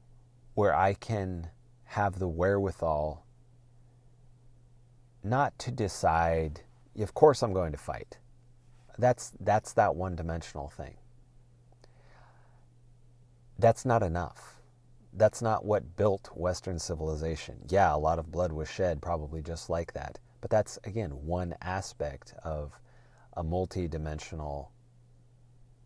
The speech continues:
phenomenon on, phenomena on, uh, you know, in our history. How many men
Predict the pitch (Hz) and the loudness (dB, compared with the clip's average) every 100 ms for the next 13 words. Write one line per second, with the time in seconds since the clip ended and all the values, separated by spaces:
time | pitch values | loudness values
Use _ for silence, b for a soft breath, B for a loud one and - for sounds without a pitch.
0 | - - - - - - - 87 82 78 | -20 -20 -20 -20 -20 -20 -10 -4 -2 -2
1 | 76 69 - - - 82 76 69 - - | -4 -10 -14 -20 -12 -6 -6 -8 -14 -16
2 | - 87 80 80 76 69 - 73 73 73 | -10 -4 -2 -2 -6 -8 -8 -6 -6 -10
3 | 67 - - - - 107 95 82 78 73 | -14 -18 -18 -12 -10 -10 -8 -6 -6 -8
4 | 73 - - - - - - - - - | -8 -10 -12 -18 -20 -20 -20 -20 -20 -20
5 | b b b b b b b b b b | b b b b b b b b b b
6 | b b b b - 104 123 131 104 95 | b b b b 0 2 4 2 0 0
7 | 85 82 | 0 -2